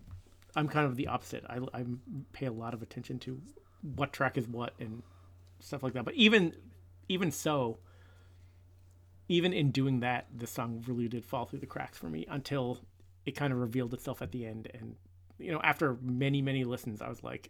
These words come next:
"Wait a minute, this one that I kind of wasn't paying attention to," because Lost in the Lost World's very, like, epic.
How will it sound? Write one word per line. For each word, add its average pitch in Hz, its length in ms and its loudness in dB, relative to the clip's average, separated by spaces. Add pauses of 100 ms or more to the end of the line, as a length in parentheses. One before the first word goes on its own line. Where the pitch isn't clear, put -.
(100)
"Wait 135 220 -2
a 139 40 0
minute, 113 260 -4 (560)
this 170 180 4
one 165 220 8
that 147 100 6
I 135 80 4
kind 139 160 2
of 131 80 2
wasn't 127 180 0
paying 127 120 0
attention 117 340 -4
to," 120 260 -6 (680)
because 131 220 2
Lost 139 240 8
in 226 80 10
the 220 60 10
Lost 202 260 10
World's 160 300 4
very, 127 320 2
like, 117 280 -4 (140)
epic. 110 420 -8